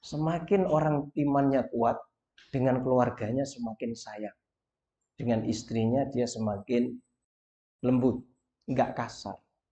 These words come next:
Ono ceritane Kanjeng Nabi nampar istrinya, nggak ada ceritanya.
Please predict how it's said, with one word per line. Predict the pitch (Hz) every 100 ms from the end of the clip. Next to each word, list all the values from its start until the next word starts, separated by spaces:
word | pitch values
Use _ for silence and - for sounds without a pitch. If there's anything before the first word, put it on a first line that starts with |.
| _ _ _
Ono | 226 196
ceritane | 131 135 123 120 117
Kanjeng | 117 110 113
Nabi | 110 - 110
nampar | 110 - - 104 -
istrinya, | - 117 98 - - _
nggak | - 92 -
ada | 92
ceritanya. | - - - _